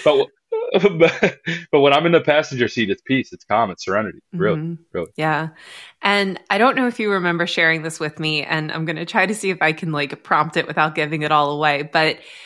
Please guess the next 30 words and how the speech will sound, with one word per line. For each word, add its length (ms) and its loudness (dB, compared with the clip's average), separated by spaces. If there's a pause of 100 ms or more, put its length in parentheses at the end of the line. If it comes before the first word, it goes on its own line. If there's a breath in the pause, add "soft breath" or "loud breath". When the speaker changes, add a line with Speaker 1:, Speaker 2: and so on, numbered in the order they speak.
(240 loud breath)
Speaker 2:
there 380 2
was, 640 2 (220)
uh, 80 -14 (240)
uh, 280 2
first 200 -2
of 40 0
all, 60 0
we 80 -2
gotta 180 2
give, 220 0
we 140 -2
gotta 160 4
give 120 2
a 40 0
shout 240 2
out 80 -4
to 100 0
your 80 0
wife, 340 2
right? 280 0
Because, 400 2
like, 240 2
she 340 -2
saw 460 2
this 240 -2
version 420 0
of 380 -2
you 360 -2
in 220 0
you 460 -4